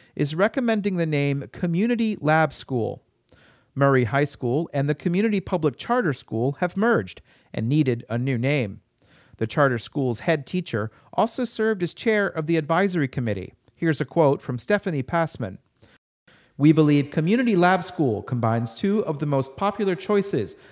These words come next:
while celebrating a distinguishing strength of our school and helping to explain the purpose and mission of the learning experience we offer to students." Albemarle schools are also reviewing the name of Virginia L. Murray Elementary School.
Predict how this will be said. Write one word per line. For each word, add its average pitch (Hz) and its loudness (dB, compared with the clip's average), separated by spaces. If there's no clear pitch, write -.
while 104 2
celebrating 127 2
a 120 0
distinguishing 175 -2
strength 165 -2
of 143 -4
our 120 2
school 147 -2
and 180 0
helping 262 -2
to 226 -2
explain 185 -2
the 165 -2
purpose 233 -2
and 170 -2
mission 180 -2
of 117 -8
the - -8
learning 147 2
experience 147 -2
we 180 2
offer 151 0
to 147 -6
students." 117 -6
Albemarle 123 2
schools 143 -2
are 143 0
also 185 -2
reviewing 185 2
the 156 -2
name 147 0
of 131 0
Virginia 165 0
L. 160 0
Murray 131 0
Elementary 160 -2
School. 113 -2